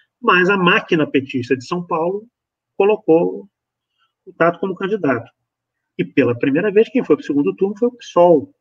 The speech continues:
em São Paulo. O P T sentiu o tranco. O P T sabe que nas próximas eleições não adianta pensar que vai ter esquerda sem o P T.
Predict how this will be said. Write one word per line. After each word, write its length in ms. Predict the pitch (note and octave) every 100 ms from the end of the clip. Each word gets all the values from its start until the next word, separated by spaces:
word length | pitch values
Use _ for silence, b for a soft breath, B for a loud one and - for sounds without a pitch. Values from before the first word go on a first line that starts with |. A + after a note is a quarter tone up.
| -
em 60 | C3
São 200 | - F#3+
Paulo. 300 | C#3+ B2 A#2+
O 60 |
P 120 | - C4
T 140 | C4
sentiu 360 | C#4 C4 C#4 C4+
o 40 |
tranco. 240 | - A#2 _ _ _ _ _ _ _ _ _
O 40 |
P 160 | - D3+
T 140 | G#3 G3 - _ b b b
sabe 680 | - - - G3 G#3+ G3+ B3+ C4 _ _
que 400 | - F3 A3+ A#3+
nas 220 | - E3+
próximas 360 | - C#3 D3 C3+
eleições 520 | E3+ - E3+ G3 G3 - - - _ _ _ _ _ _ _ _ _ _ _ _ _ _ _ _ _ _ _ _ _ _ _ _ _ _ _ _ _ -
não 280 | F#3+ A3 A#3+
adianta 340 | E3+ G#3+ -
pensar 460 | - E3 - D#3 F3+
que 160 | -
vai 120 | D3+
ter 200 | C#3+ E3+
esquerda 520 | C3+ - D#3 D#3 D#3+ E3
sem 240 | - D#3
o 80 | D3+
P 120 | C3+
T. 160 | -